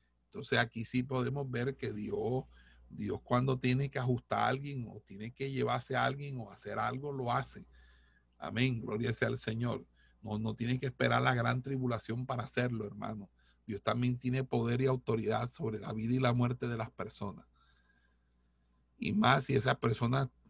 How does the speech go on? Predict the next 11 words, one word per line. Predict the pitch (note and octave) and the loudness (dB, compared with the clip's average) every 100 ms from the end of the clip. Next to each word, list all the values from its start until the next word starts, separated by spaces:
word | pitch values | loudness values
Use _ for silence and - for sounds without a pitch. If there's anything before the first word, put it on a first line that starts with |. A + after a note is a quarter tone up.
| - | -12
eh, | - G#2+ G#2+ G#2 - - - | -4 -2 0 -2 -6 -10 -12
eh, | G#2+ G#2+ G#2+ - | -8 -6 -6 -8
eh, | - G#2 - | -10 -10 -8
o | - G#2 G#2 - - _ _ - - - - - | -4 -4 -6 -10 -14 _ _ -20 -20 -20 -20 2
cumplen, | C#3 C#3 C#3+ C3+ A#2 A2 G#2+ - | 4 4 4 0 0 -2 -8 -10
cumplen, | - A#2+ A#2+ C3+ B2+ A#2+ | -4 -2 0 0 0 -2
eh, | - F#2 | -6 -12
o | G2 G#2+ A2 | -8 -6 -4
incumplen | B2 - E3 D3 A#2+ | 0 6 6 6 2
más | A#2 A#2 | 2 2
bien, | B2 A#2+ G#2+ | 4 2 2